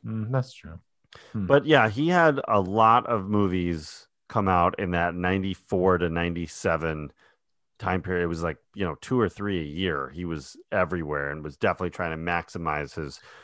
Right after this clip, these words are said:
Speaker 2: return to star status. So it was a lot of Travolta overkill. Um, yeah, some of those movies work. I really struggle. W-, we'll cover Get Shorty here,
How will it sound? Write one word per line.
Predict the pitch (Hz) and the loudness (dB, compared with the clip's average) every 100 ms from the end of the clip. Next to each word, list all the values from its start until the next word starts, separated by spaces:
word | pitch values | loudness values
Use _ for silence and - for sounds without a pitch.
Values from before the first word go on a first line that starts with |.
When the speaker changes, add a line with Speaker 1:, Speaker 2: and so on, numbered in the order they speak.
| - _ | -20 _
Speaker 2:
return | - 98 - 101 87 | -4 -2 2 2 2
to | 80 | -2
star | - - 87 85 | -6 0 2 2
status. | - 82 69 69 69 - - - - - | 0 -2 -2 -2 -6 -12 -20 -20 -20 -4
So | - 98 | 4 6
it | |
was | 101 92 - | 6 4 0
a | 127 | 0
lot | 101 107 107 107 | 4 6 8 6
of | 98 | 2
Travolta | - 101 95 92 110 | 0 2 4 4 2
overkill. | 87 92 90 92 - 101 95 95 98 - | 2 2 2 -2 0 2 4 2 -2 -2
Um, | 90 87 127 | -2 -2 0
yeah, | 120 | 0
some | 85 - 135 | 2 0 2
of | 127 | 2
those | 127 113 | 2 2
movies | 120 117 123 113 107 | -2 -2 -2 -4 -4
work. | 117 117 117 - - | 4 4 4 0 0
I | 95 101 104 92 | 4 6 4 0
really | 90 95 92 | 0 0 0
struggle. | - - 95 90 98 101 | -2 2 2 4 0 0
W-, | 107 - | -2 -2
we'll | 107 107 131 | -2 4 4
cover | - 139 110 | 4 2 2
Get | 87 101 | 2 0
Shorty | - - 87 92 101 | 0 -2 0 0 -2
here, | 104 104 107 | 0 0 0